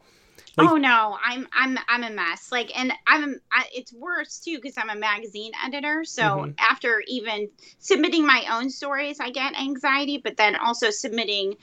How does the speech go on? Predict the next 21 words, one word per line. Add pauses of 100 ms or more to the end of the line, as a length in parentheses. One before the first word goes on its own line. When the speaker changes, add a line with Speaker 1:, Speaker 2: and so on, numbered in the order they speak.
(360)
Speaker 2:
making
sure
everyone
else's
stories
are
good.
So (320)
it's
like
I'm
doing
a
little
both,
and (120)
all
that
anxiety
comes.
So,